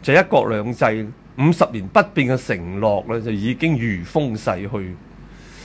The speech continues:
二零四七，我哋講二零四七，即係話一九九七嘅時候就話有五十年不變，我哋嘅死線喺二零四七，呢個係一個，啊，哀傷浪漫嘅，啊，死線。二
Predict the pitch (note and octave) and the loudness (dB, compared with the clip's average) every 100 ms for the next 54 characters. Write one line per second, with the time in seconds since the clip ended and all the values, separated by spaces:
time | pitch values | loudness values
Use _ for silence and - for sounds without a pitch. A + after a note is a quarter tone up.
0 | - E3 G3 G3 D3 C#3 - A#3 A#3 G3 | -8 2 4 6 4 2 6 6 6 2
1 | D4+ - - D3 C#3 D#3 E3 A#2+ F#2+ F#2+ | 0 0 0 0 4 2 4 0 -2 -2
2 | A#2+ A2+ E3 D3 E3 B2 G#2 A2 C#3 A2+ | -2 2 0 0 0 2 2 0 0 0
3 | A#2+ A#2 - B2+ G#2 F#2 G2+ G#2+ C3 C#3 | 2 2 2 0 -2 -4 -2 2 4 4
4 | C3+ B2+ - F#2+ - D3+ - A#2 G#2+ A#2+ | 2 2 0 -2 0 0 2 0 0 0
5 | A#2 - G#2+ A2 D#3+ - C3+ A2 B2+ A#2 | -2 -4 -4 -2 -2 -2 -2 2 0 0
6 | A2 E2 - B2 A2+ - C#3+ - - G#3+ | -2 -4 -4 -2 -2 0 0 0 -4 2
7 | A#3+ F#3+ D3 D#3+ F#3 D3+ C3 - - - | 4 6 6 4 4 2 2 -2 -20 -2
8 | A#2+ A2+ - - - - - - - - | 0 0 -10 -20 -20 -20 -20 -20 -20 -20
9 | - - - - - A#3 B3 A#3 A3 - | -20 -20 -20 -20 4 8 10 8 6 6
10 | B3 A3+ E3+ D#3 C#3 C3 C#3 C#3+ B2 B2+ | 8 8 6 6 6 6 4 4 4 0
11 | B2 A#2 D3+ C3+ B2 - - B2 A2+ - | -2 0 4 4 4 -2 -2 -2 -2 -2
12 | B2 F3+ - D3 A#2 - - - - | 0 0 2 2 2 -4 -20 -20 0